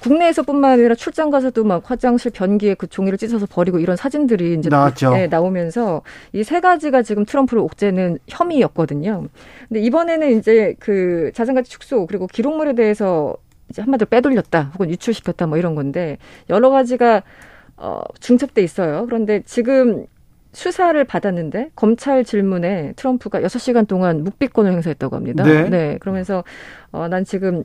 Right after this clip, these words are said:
Speaker 1: 그 수사가 진행 중이기 때문에 여기에 대해서 발언할 수 없다"고 얘기를 하는데요.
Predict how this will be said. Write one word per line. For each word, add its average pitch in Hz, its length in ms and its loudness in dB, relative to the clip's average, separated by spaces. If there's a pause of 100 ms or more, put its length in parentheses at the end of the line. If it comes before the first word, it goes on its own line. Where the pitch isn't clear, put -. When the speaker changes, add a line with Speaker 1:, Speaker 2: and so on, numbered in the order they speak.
Speaker 1:
그 143 320 -4 (100)
수사가 269 380 2
진행 190 260 2
중이기 156 360 0
때문에 160 280 0
여기에 156 160 0
대해서 160 180 -6
발언할 202 340 4
수 - 120 -4
없다"고 180 300 -2
얘기를 160 180 -2
하는데요. 196 540 -4